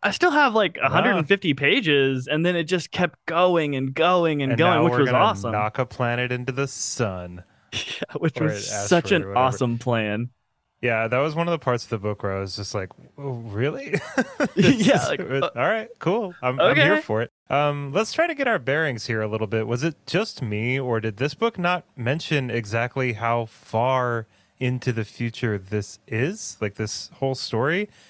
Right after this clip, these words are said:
Speaker 2: Was it, did you figure that out, or was that just not included?
Speaker 1: Should have read the first page again, 'cause I feel like I missed it, where it was, like, in the year two thousand four hundred, you know, but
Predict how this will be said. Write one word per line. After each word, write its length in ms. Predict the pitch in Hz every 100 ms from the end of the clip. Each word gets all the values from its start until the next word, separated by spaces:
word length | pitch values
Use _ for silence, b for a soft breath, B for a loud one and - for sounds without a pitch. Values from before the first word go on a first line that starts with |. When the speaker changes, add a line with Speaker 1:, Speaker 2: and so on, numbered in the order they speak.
| b -
Speaker 2:
Was 160 | 123 147
it, 120 | - -
did 160 | 131 131
you 160 | 190 196 -
figure 220 | 196 190
that 180 | 202 202
out, 220 | 208 208
or 240 | - 139 127
was 160 | 117 117
that 140 | 127
just 200 | 131 -
not 280 | 107 104 95 _
included? 480 | - 104 110 95 - - _
Speaker 1:
Should 260 | - 302
have 120 | 247 196
read 160 | 214
the 60 | 170
first 280 | - 165 -
page 240 | 160 156
again, 320 | 160 156 156
'cause 140 | 156 151
I 100 | 135
feel 320 | - 240 208
like 180 | 196 175
I 120 | 156
missed 360 | 147 156 139 165
it, 120 | 135
where 120 | 147
it 60 | 127
was, 180 | 143 139
like, 240 | 165 -
in 180 | 165 165
the 140 | 160
year 640 | 151 139 175 208 220 214 214
two 360 | - - - 208
thousand 800 | 202 185 185 190 175 185 185 185
four 320 | - 165 175 180
hundred, 380 | 180 165 175 160
you 100 | 160
know, 100 | 131
but 220 | 147